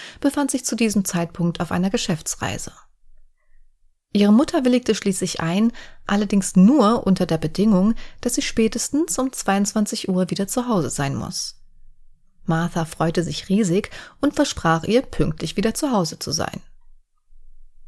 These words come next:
Doch Martha hielt sich wieder nicht an ihr Versprechen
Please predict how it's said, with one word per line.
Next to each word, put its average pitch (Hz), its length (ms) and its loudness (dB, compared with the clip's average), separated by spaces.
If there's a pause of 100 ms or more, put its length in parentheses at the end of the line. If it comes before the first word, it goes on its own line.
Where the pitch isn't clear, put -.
(500)
Doch 156 580 -2
Martha 170 540 0
hielt 247 260 2
sich - 240 -4
wieder 196 300 4
nicht 139 240 -6
an 143 100 -4
ihr 151 80 -2
Versprechen 165 640 0